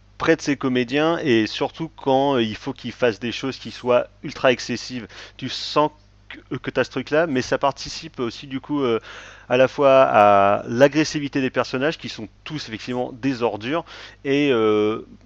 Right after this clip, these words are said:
j'ai envie de dire presque l'agressivité de son propos, parce que là, euh, on, on sait bien que, que Poiret, c'est clairement pas le premier des gauchistes, mais la bande du, euh, Splendide non plus, parce que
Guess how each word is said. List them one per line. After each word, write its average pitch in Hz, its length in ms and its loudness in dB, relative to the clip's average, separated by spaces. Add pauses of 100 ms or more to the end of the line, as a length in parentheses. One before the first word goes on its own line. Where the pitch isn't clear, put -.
(140)
j'ai 117 360 -8
envie 117 80 -4
de 113 60 -8
dire 135 120 -2
presque - 280 -4 (120)
l'agressivité 131 600 0
de 139 60 -14
son 117 180 -8
propos, 135 360 -6
parce - 200 -14
que 107 400 -4 (500)
là, 117 280 6
euh, 98 580 -2 (480)
on, 110 400 -14
on 120 80 -14
sait - 120 -12
bien 127 120 -2
que, 120 80 -6 (800)
que 98 440 -2
Poiret, 117 300 2
c'est - 180 -6
clairement 113 320 0
pas 120 320 2
le 110 140 -10
premier 110 240 -8
des 107 140 -2
gauchistes, 110 440 -8 (300)
mais 120 80 -2
la 113 220 4
bande 139 360 -2 (220)
du, 107 240 -14 (240)
euh, 135 60 -6
Splendide 131 420 -6
non 143 240 -2
plus, 147 240 -10
parce 107 180 -8
que 117 120 -10